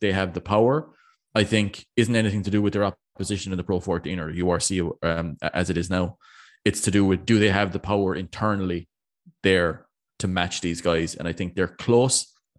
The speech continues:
but I think, have they moved on significantly from last season?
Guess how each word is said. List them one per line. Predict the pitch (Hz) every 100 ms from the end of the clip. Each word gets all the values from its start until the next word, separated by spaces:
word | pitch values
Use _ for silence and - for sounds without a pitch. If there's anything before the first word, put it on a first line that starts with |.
| -
but | - - - - - _ _ -
I |
think, | 104 90 - _ - 107 -
have | 104
they | 104
moved | 104 98
on | 104 101 98
significantly | - 90 98 104 98 104
from | 101 101
last | 104 98
season? | 107 107 117 117